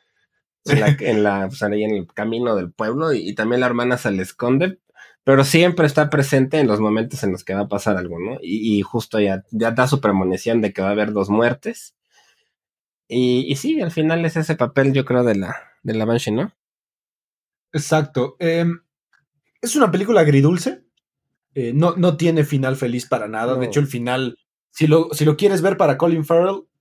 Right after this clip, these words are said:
Speaker 2: es un final triste y trágico. Y si lo quieres ver para, para Colm, pues también, o sea, se quedó sin mano, se quedó sin casa, ya no tiene amigo.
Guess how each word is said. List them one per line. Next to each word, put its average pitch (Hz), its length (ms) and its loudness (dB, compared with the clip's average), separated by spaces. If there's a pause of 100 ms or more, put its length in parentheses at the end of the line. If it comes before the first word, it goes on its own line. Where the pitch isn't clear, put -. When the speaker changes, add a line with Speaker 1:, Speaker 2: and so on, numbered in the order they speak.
Speaker 2:
es 156 140 -2
un 165 120 -4
final 139 300 -2
triste 147 300 -2
y 135 60 -4
trágico. 151 580 -6 (480)
Y 156 140 2
si 151 120 0
lo 139 140 2
quieres 160 300 2
ver 151 200 4
para, 120 680 2 (100)
para 117 320 -2
Colm, 170 440 2 (160)
pues 131 200 0
también, 160 320 -2
o 135 40 -2
sea, 135 120 -6
se 127 140 -8
quedó 147 200 2
sin 139 200 -2
mano, 180 460 0 (300)
se - 180 -2
quedó 180 220 2
sin 143 240 2
casa, 175 520 0 (340)
ya 151 220 2
no 151 120 2
tiene 143 200 2
amigo. 165 500 0